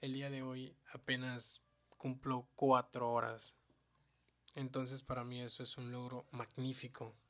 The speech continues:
porque ya no me roba la atención una notificación en mi pantalla de bloqueo, ni me despierta la curiosidad de saber qué es lo que está sucediendo.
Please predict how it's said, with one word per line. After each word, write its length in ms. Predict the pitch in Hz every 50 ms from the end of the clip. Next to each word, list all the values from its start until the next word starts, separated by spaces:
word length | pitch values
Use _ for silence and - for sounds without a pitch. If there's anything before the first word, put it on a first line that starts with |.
| _
porque 280 | - 143 127 - - 135
ya 140 | 127 131 135
no 160 | 143 143 143
me 160 | 143 143 139
roba 380 | 131 135 135 131 131 135 135 135
la 80 | 135
atención 480 | 127 127 - 123 117 - - 131 123 123
una 200 | 123 127 127 127
notificación 720 | 127 127 127 - 123 120 123 - - 117 - - 120 120
en 200 | 123 127 127 123
mi 260 | 120 120 117 117 113 113
pantalla 380 | - - 117 - - 123 123
de 100 | 123 123
bloqueo, 500 | 120 117 117 113 - - 120 120 127 139 - - _ _ _ _ _ _ - - - -
ni 120 | 127 123 123
me 220 | 123 120 120 120
despierta 540 | 120 113 - - - 131 123 120 - - 135
la 160 | 131 131 127
curiosidad 640 | - - 139 123 123 120 117 - - 123 120 117 117
de 160 | 123 123 113
saber 340 | - 123 117 117 117 117 -
qué 80 | -
es 140 | 120 113 -
lo 100 | 131 123
que 80 | - -
está 220 | - - 123 113
sucediendo. 580 | 120 123 120 123 120 120 117 113 113 113 113